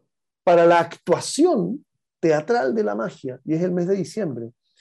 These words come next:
Todos finalmente ponemos un pequeño adorno, todos pequeños, eh, pequeños elementos de Navidad, y todos tenemos la confianza de que el veinticuatro en la noche alguien nos va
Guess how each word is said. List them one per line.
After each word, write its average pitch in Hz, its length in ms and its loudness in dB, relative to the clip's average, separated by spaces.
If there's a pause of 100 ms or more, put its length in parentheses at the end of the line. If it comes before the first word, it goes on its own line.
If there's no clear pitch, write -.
(120)
Todos 381 280 2
finalmente 269 500 0
ponemos 226 340 0
un 214 140 -2
pequeño 202 340 -2
adorno, 175 580 0
todos 247 280 -4
pequeños, 208 580 -4 (260)
eh, 147 200 -2
pequeños 180 420 -2
elementos 170 420 -2
de 160 80 -4
Navidad, 143 600 -2
y 160 160 -4
todos 330 340 0
tenemos 208 360 -2
la 180 100 0
confianza 156 800 -4 (400)
de 147 120 -2
que 147 80 -2
el 151 60 0
veinticuatro 156 560 -2
en 170 80 0
la 165 80 0
noche 165 560 -4
alguien 190 320 0
nos 151 200 -4
va 165 380 2